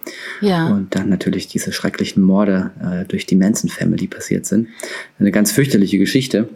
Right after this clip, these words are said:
Speaker 2: aber, ähm,
Speaker 1: Ja, und Moment
Speaker 2: das
Speaker 1: mal, jetzt hat es doch Tarantino, hat es doch zu einem Happy End werden lassen. Und
Speaker 2: Genau.
Speaker 1: Tarantino, der Schauspieler, der so gerne für Tarantino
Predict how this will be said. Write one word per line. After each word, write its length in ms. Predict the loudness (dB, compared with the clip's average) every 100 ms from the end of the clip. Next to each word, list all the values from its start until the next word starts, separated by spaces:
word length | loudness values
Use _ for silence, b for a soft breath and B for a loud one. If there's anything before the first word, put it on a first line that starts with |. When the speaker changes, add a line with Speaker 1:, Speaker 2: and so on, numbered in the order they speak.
| -4
Speaker 2:
aber, 640 | -2 0 0 0 0 0
ähm, 220 | 0 0 B B B
Speaker 1:
Ja, 140 | -2 2
und 80 | 4
Moment 180 | 4 4
Speaker 2:
das 160 | 2
Speaker 1:
mal, 200 | 2 0 -4 B B
jetzt 320 | -4 0 0
hat 140 | 0
es 140 | 0 0
doch 120 | -2
Tarantino, 960 | -2 0 2 2 0 2 4 4 0 -4 _ _ _ b b b
hat 180 | -6 -2
es 140 | -2
doch 140 | -2 -4
zu 120 | 0
einem 200 | 2 2
Happy 300 | 0 -2 -2
End 280 | 2 2 2
werden 240 | 0 0
lassen. 380 | 0 -2 -2 -2
Und 180 | 0 0
Speaker 2:
Genau. 200 | 2 4
Speaker 1:
Tarantino, 800 | 4 4 4 6 6 4 2 0 B B B _ -2
der 100 | 0
Schauspieler, 680 | 2 2 0 0 2 2 2
der 160 | 2
so 100 | 2
gerne 320 | 2 2 2
für 160 | 2 0
Tarantino 840 | 0 2 2 2 4 4 4 0